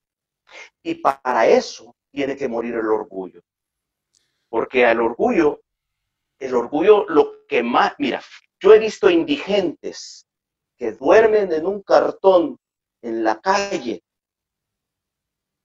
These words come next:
y decirme, "Yo tengo casa, pastor, y yo tengo un cuarto, ¿y por qué está durmiendo en un cartón?". Y este hombre me dio la respuesta más inverosímil que yo me pude haber imaginado. Me dijo,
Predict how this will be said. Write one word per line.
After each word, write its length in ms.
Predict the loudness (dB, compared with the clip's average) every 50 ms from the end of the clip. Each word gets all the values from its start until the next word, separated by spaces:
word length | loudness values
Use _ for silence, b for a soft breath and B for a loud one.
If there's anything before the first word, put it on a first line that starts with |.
| _ _ _ _ _ -4
y 120 | -2 2
decirme, 880 | 4 4 4 2 0 0 2 4 4 4 0 -2 -4 -4 -8 -14 -20 -4
"Yo 160 | -2 0 2 4
tengo 300 | 4 4 4 4 2 4
casa, 340 | 2 2 0 0 -4 -12
pastor, 420 | -14 -14 -16 -16 -14 -14 -14 -14 -14 _ _ _ _ _ _ _ _ _ _ _ _ _ _
y 120 | -14 -2 0
yo 120 | 0 2
tengo 240 | 2 2 2 4 2
un 140 | 2 2 2
cuarto, 680 | 2 4 4 4 2 0 -6 _ -20 -20 -20 -20 -20 -20 _ _ _ _ _ _ _ _
¿y 80 | -16 -10
por 120 | -8 -6 -4
qué 80 | -4
está 160 | 0 2 4 4
durmiendo 360 | 6 6 6 6 6 8 6
en 60 | 4
un 60 | 4
cartón?". 500 | 4 2 0 0 -2 -2 -2 -2 -2 -4 -8 _ _ _ _ _ _ _ _
Y 80 | -2 -2
este 200 | -2 2 4 4
hombre 760 | 6 6 4 4 4 4 6 6 6 6 4 4 2 -2 -8 _ _ _ _ _ _ _ _
me 160 | -4 0 2
dio 100 | 4 6
la 100 | 6 4
respuesta 480 | 4 2 0 0 0 -2 0 2 2 2
más 260 | 2 2 0 0 0 -4
inverosímil 840 | -2 2 2 2 2 2 -2 -6 -6 -2 0 0 0 -2 -4 -10 _ _ _ _ _ _ _ _ _
que 160 | _ -6 0
yo 100 | 2 2
me 100 | 2 2
pude 200 | 2 2 2 4
haber 140 | 4 4 2
imaginado. 480 | 2 -2 -6 -10 -10 -10 -10 -10 -8 -6
Me 120 | -4 -4
dijo, 340 | -2 -4 -4 -6 -10 -12 -12